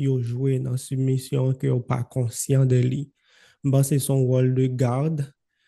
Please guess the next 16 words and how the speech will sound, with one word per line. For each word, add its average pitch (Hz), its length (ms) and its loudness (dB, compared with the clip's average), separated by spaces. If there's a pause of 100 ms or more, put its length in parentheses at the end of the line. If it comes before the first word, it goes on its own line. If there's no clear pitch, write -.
(240)
Pou 131 480 -2
euh, 131 480 -2
chak 151 240 -2
tan 143 160 2
ou 135 140 4
wè 127 100 4
mesye 131 340 0
a 123 120 0
ta 120 180 -2
yon 123 160 -2
ti 135 160 -2
jan. 127 400 -2 (380)
Deraye 135 840 2
pou 135 100 0
l 131 80 0
panse, 131 460 -2